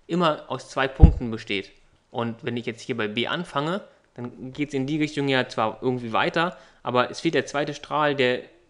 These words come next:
genau ein, äh, der zweite Punkt, der uns hilft, den Strahl wirklich eindeutig zu definieren.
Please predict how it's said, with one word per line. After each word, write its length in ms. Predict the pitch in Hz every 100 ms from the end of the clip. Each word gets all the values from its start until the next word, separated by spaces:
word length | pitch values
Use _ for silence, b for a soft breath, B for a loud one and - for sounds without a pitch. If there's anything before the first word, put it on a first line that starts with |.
| -
genau 320 | 139 127 -
ein, 240 | 135 139
äh, 160 | - 117
der 80 | 113
zweite 240 | 120 117
Punkt, 380 | - 190 175 - - - -
der 120 | 117
uns 120 | 123
hilft, 260 | 160 160 127
den 80 |
Strahl 260 | 123 123 123
wirklich 240 | 120 120
eindeutig 340 | 123 131 123 120
zu 140 | 131
definieren. 480 | 120 117 120 120 95